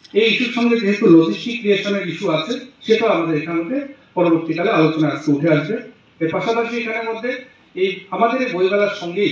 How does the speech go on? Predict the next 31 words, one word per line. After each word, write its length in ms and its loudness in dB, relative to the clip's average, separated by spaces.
কিছুটা 300 -6
সময়ের 360 2
কারণেই 400 2
হোক 140 0
এবং 120 2
এই 120 2
জায়গার 340 4
কারণেই 360 0
হোক, 140 0
সম্পর্কিত 420 -2
হচ্ছে 260 -4
এসএসজি 420 -4
মেলা 160 0
এবং 120 -2
industry 440 2
মেলা। 160 -2
পরবর্তীকালে 540 4
যখন 220 -2
আমাদের 260 -2
venue 200 0
নিয়ে 140 0
আলোচনা 360 -4
আসবে, 220 -6
ওই 120 8
জিনিসগুলো 400 2
এখানের 240 0
মধ্যে 220 0
উঠে 220 0
আসবে। 260 0
একদিকে 260 -6
হচ্ছে 160 -6